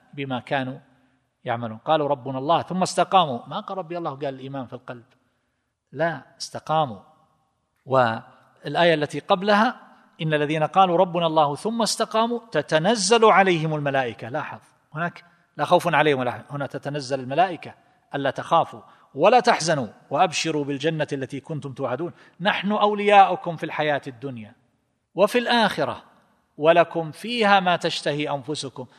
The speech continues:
ولكم فيها ما تدعون". ما تدعون يعني قيل كل ما تطلبون، وقيل كل ما ت-،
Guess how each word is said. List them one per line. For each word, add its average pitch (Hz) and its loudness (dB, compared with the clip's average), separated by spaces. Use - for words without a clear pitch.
ولكم 175 2
فيها 175 -2
ما 151 -4
تدعون". 127 -6
ما 165 -4
تدعون 175 -8
يعني 170 -10
قيل 190 -6
كل 208 -8
ما 175 -8
تطلبون، 113 -12
وقيل 175 -2
كل 196 -6
ما 175 -4
ت-، 156 -10